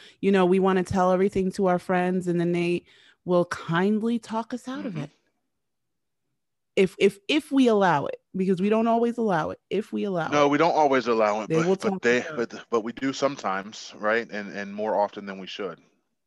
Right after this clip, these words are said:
Speaker 2: for sure.
Speaker 1: Definitely, definitely. So, okay. You are, you know, you're doing sales.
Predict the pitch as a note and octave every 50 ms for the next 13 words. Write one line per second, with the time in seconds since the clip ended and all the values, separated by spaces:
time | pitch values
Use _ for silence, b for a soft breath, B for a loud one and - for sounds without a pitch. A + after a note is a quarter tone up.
0 | _ _ _ - - - - D#2 E2 - _ _ _ _ _ _ _ _ _ -
1 | D#3 - F3+ E3+ E3 - F3 E3+ E3 - - E3+ E3 E3 D#3+ D#3 E3+ E3 E3 -
2 | - E3+ D#3+ - D#3 D#3+ D#3+ D#3 D3+ D3+ b b b b b b b b - -
3 | - - C#4 B3+ B3 A#3+ A#3 A#3 - - A#3+ B3 C4 B3+ - G#3 G3+ F3 D#3 -
4 | - - - _ _ _ _ _ _ _ _ _ _ _ _ _ _ _ _ _
5 | _ _ _ _ _ _ _ _ _ _ _ _ _ _ _ _ _ _ - b
6 | b b b b b b b b b b b b b b b b _ _ _ -
7 | F#3+ G3 G#3 A#3+ C#4 C#4+ C#4+ C4+ C4+ - - - G3 G3 G3 F#3+ F#3+ F#3 F#3 F#3
8 | F3+ F3+ F3+ F3 F3 F3+ F3+ E3+ B B B B B _ - G3 G3 G3 F#3 F3
9 | E3+ E3+ E3 E3 D#3+ D#3 E3 F#3 - _ _ _ _ _ _ _ _ _ _ _
10 | _ _ _ _ _ _ _ _ _ _ _ _ _ - G#3 G#3 F#3+ F3+ A#3 B3+
11 | C4+ C#4 C#4+ C#4 C4 C4 - A3+ G3+ G3+ F#3+ F#3 F#3 F3+ F3+ F3+ F3+ F3+ F3+ F3+
12 | F3+ F3+ F3+ - -